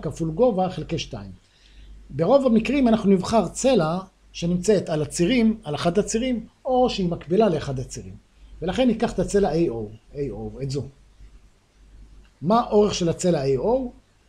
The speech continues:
פה זה ראשית הצירים אפס, אפס, פה נקודה A, אפס שש, ולכן האורך שלה שש. עכשיו נבחר את הגובה לאותה צלע. מי זה הגובה לאותה צלע? זה זה. או בציור הזה זה.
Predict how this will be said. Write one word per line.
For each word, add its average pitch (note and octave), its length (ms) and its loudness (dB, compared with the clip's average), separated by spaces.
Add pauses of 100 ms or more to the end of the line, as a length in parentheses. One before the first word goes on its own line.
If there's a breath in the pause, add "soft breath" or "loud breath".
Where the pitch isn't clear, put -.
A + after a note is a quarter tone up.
(380)
פה G#3+ 160 6
זה D3 140 0
ראשית E3 320 -2
הצירים C#3 360 -2
אפס, C3+ 280 -6
אפס, G3+ 340 -2
פה G3+ 140 0
נקודה E3+ 300 -2
A, C3 300 -4
אפס G3 200 -2
שש, A#3+ 480 -2
ולכן E3+ 280 -4
האורך D#3+ 220 -4
שלה D3+ 220 -8
שש. - 460 -14 (840)
עכשיו B3 380 4
נבחר G3 420 0
את G#3 120 0
הגובה A#3+ 360 2
לאותה D3+ 320 0
צלע. C3 300 -6
מי D3+ 200 0
זה A3 140 4
הגובה E3+ 300 2
לאותה D3+ 260 -2
צלע? F3+ 360 -2
זה F#3 120 -2
זה. A3 120 -4 (2500)
או B2 100 -10
בציור F3+ 380 -4
הזה C#3 180 -4
זה. F3 160 -8